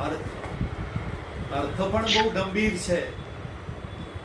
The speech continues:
ઉચ્ચ કોટીનો વૈરાગ્ય દર્શાવતો આ, ઉચ્ચ કોટીનું વૈરાગ્ય દર્શાવતો આ શ્લોક છે.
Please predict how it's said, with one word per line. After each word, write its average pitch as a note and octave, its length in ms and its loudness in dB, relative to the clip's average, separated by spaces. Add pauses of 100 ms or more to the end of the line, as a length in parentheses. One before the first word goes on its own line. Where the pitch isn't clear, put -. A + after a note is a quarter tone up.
(1200)
ઉચ્ચ A3+ 280 2
કોટીનો G#3 680 4
વૈરાગ્ય F3+ 600 2
દર્શાવતો E3+ 1120 0 (380)
આ, E3+ 240 6 (2000)
ઉચ્ચ A3+ 240 -2
કોટીનું G#3 720 4
વૈરાગ્ય F3+ 560 4
દર્શાવતો E3+ 1120 2
આ D#3 200 4
શ્લોક - 500 -2
છે. - 400 -4